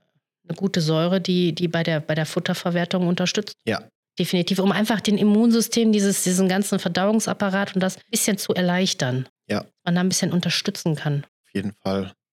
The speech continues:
Speaker 1: Und natürlich, ich sag mal, was hatten wir, was hatten wir im Stall drin, wie, beziehungsweise in der Wasserleitung? Wir reden ja immer Wasserleitung. Ähm,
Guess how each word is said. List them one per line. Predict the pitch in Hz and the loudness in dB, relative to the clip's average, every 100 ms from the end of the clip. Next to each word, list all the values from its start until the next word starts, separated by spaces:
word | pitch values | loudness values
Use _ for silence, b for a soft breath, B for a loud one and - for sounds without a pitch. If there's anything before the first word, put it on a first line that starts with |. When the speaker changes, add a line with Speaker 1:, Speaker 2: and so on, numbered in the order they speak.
| - | 0
Speaker 1:
Und | 196 | 2
natürlich, | 220 220 233 247 - | 2 2 2 2 0
ich | 214 | -2
sag | 214 208 | 0 0
mal, | 208 | 0
was | 196 190 | 2 0
hatten | 208 - 196 | -2 2 2
wir, | 180 | 2
was | 175 - | 0 -2
hatten | 202 185 | 0 0
wir | |
im | 156 | 2
Stall | 165 - 185 202 226 | 0 0 0 0 0
drin, | 202 - 226 262 | -2 0 2 2
wie, | 233 175 | 2 0
beziehungsweise | 170 - 208 185 | 0 0 2 2
in | 170 | 2
der | 165 151 | 2 2
Wasserleitung? | 165 - 214 214 226 240 247 240 | 0 0 2 2 0 -2 0 2
Wir | 196 | 2
reden | 202 196 | 0 0
ja | 175 | 0
immer | 180 175 | 2 2
Wasserleitung. | 165 165 190 185 185 185 202 202 190 | 0 -2 -2 0 -2 -2 0 2 2
Ähm, | 175 180 175 170 | 2 2 4 2